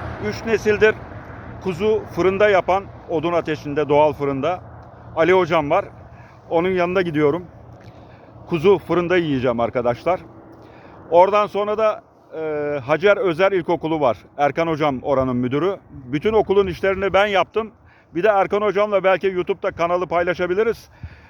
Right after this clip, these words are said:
E, okulu göstereceğim. Çünkü okulu Erkan hocam geldikten sonra şahane yaptı. Her tarafına bakım yaptı. Kapı giydirmelerini ben yaptım. Okul içinde birçok şeyler yaptım. Okul şahane oldu. Erkan hocamla da müsaitse eğer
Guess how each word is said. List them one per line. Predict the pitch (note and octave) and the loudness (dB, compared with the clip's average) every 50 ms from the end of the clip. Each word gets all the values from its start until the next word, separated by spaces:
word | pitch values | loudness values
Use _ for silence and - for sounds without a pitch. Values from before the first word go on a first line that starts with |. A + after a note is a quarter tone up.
| _ - | _ -8
E, | - D3+ D3+ D3+ D3 D3 | -4 0 0 2 2 2
okulu | D#3 - E3+ - - F#3+ G#3 G3+ | 0 0 0 2 2 2 2 4
göstereceğim. | G3 F#3 E3 - E3 D#3 D3+ D3+ C#3 F#3+ G#3 G3+ D#3 | 2 0 0 0 -2 -2 -2 0 0 -2 -2 -2 -4
Çünkü | - - F#3 E3+ F3 G3+ | -8 -8 -6 -4 -2 -2
okulu | F#3+ - D#3+ F3 D3 - F#3 G3+ G#3 G#3+ F#3 | -2 -2 -2 -4 -4 -2 -2 0 2 2 4
Erkan | F3 E3+ E3 D#3+ F#3+ F#3+ | 2 2 2 0 -2 -4
hocam | G3+ F3 F3 F3+ F3 E3+ | -2 -2 -2 -2 -2 0
geldikten | F3 F3 F3+ F3 E3 - G3+ G3+ | 0 0 0 0 -4 -4 -4 -6
sonra | F3+ - F3+ F#3+ G#3 G3 | -6 -4 -4 -2 -2 -2
şahane | - F3 D#3+ D#3 D#3+ E3+ F3 E3+ | -2 0 0 2 2 2 2 2
yaptı. | E3 D#3 - _ - C3 A#2+ A#2 A#2+ | 2 2 2 _ -2 -2 -2 0 2
Her | C3 D3+ D#3+ | 2 0 0
tarafına | C3+ D#3 D#3 D#3 B2+ D#3 D#3+ D#3+ D3+ | 0 -2 -2 -2 -2 -4 -4 -2 -2
bakım | D#3 D3 B2+ F3+ F3 F3 | -2 -4 -6 -6 -6 -2
yaptı. | F3 E3+ D#3 - F#3 F3 | -2 -2 -2 -4 -8 -10
Kapı | - E3 E3 - F3 | -6 -6 -6 -6 -4
giydirmelerini | E3 E3+ D#3+ E3 D#3+ E3 E3 E3+ E3 E3 E3 D#3 | -2 -2 -2 -2 -2 0 0 0 0 0 0 0
ben | E3+ F3 | 0 0
yaptım. | F3 F3 F3 E3+ - - F#3+ F3+ | 0 0 0 -2 -2 -2 -4 -4
Okul | E3+ D#3+ - F3+ | -4 -4 -4 -6
içinde | E3+ D3+ D#3 E3 F3+ E3+ | -8 -8 -6 -6 -6 -6
birçok | E3 - F3+ F3 - - | -4 -4 -4 -4 -4 -4
şeyler | F3+ F3+ F3 F3 F3+ F3+ | -4 -2 0 0 0 2
yaptım. | F3 E3+ D#3 - - G#3+ A3 G3+ - - F#3+ - - - - - | 2 0 0 -2 -2 -6 -6 -6 -8 -12 -14 -16 -18 -20 -8 -4
Okul | - E3 - - G#3 F3 | -4 -2 0 0 -2 -2
şahane | - - F3+ F3 F3 F#3+ F#3+ F#3+ | -2 0 0 2 2 2 2 2
oldu. | G3 F3+ E3+ D#3 G3 A3 - | 0 0 0 0 0 0 0
Erkan | F#3+ F#3+ F3+ - G#3 G#3 | 0 0 0 0 -2 -2
hocamla | G#3 F3+ F3+ F#3 G3 F#3+ F#3+ F3+ | -2 0 0 0 0 0 0 2
da | F#3 F3+ F#3 - - - - - - - | 2 2 2 0 -4 -10 -20 -20 -18 -12
müsaitse | D3 D#3 D#3 D3 - F3 F3+ G#3 G3+ - - F3+ | -10 -8 -6 -2 0 0 2 2 0 -2 -2 0
eğer | F3 E3 E3 F#3+ G#3+ G#3+ | 2 2 2 2 0 -2